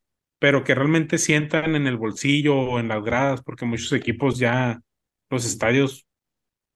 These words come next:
tres cuartos a la mitad, entonces es algo muy triste cuando antes eran estadios a reventar, ¿no? Entonces, eh, creo que está en muy buen tiempo todavía la federación para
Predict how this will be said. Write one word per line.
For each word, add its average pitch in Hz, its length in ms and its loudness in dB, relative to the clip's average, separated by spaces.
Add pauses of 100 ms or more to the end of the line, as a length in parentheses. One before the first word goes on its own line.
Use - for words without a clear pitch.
tres 127 260 -2
cuartos 120 640 -2
a 127 40 2
la 120 100 2
mitad, 117 400 0
entonces 123 420 -8
es - 140 -8
algo 147 340 4
muy 143 160 2
triste 131 340 -2
cuando 127 380 0
antes 120 320 -2
eran 135 440 0 (1200)
estadios 135 440 0
a - 40 0
reventar, 120 580 0
¿no? 135 120 0
Entonces, 139 640 -4 (640)
eh, - 160 -16 (720)
creo 165 240 4
que 175 160 4
está 156 280 0
en 165 100 2
muy 170 100 0
buen 165 240 -2
tiempo 156 760 0
todavía 139 340 -2
la 147 140 -2
federación 123 560 -2
para 127 640 -2